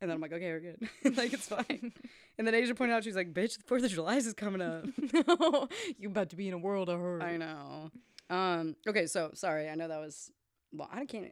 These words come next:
Speaker 1: what time is it?
Speaker 2: You know what? We're recording in GarageBand this time 'cause my laptop is dead, and we can only see how
Speaker 1: No,
Speaker 2: many,
Speaker 1: no, no, we can.
Speaker 2: how
Speaker 1: We can
Speaker 2: many
Speaker 1: change it.
Speaker 2: measures.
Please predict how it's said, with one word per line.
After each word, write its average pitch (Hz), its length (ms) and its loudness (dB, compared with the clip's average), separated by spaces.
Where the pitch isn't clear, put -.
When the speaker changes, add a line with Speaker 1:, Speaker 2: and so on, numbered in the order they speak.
Speaker 1:
what 190 120 -10
time 214 220 -10
is 151 60 -10
it? - 100 -16
Speaker 2:
You 202 100 0
know 202 140 4
what? 208 180 4
We're 220 140 4
recording 262 380 4
in 254 120 2
GarageBand 185 500 2
this 202 140 -4
time 220 240 0
'cause 233 100 -4
my 180 120 0
laptop 170 480 -2
is 196 100 -8
dead, 208 320 -2
and 180 320 -2
we 185 100 -4
can - 220 -4
only 196 320 -2
see 190 480 -4
how 190 140 0
Speaker 1:
No, 262 60 6
Speaker 2:
many, 294 100 8
Speaker 1:
no, 294 140 8
no, 254 40 6
we 226 100 4
can. 254 340 -2
Speaker 2:
how - 20 -2
Speaker 1:
We 311 60 -2
can 233 120 6
Speaker 2:
many 233 140 6
Speaker 1:
change 208 80 4
it. - 20 4
Speaker 2:
measures. 190 840 0